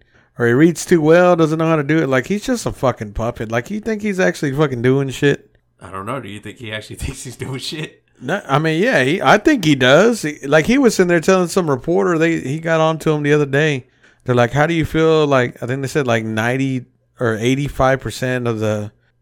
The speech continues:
Speaker 1: Democratic Party does not wanna reelect him or want for him to run for reelection. And he's like, "No, they have my back.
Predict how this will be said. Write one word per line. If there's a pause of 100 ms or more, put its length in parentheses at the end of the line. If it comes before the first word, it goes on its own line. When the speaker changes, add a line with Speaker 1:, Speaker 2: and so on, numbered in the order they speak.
(100)
Speaker 1:
Democratic
Party
does
not
wanna
reelect
him
or
want
for
him
to
run
for
reelection. (360)
And
he's
like,
"No,
they
have
my
back.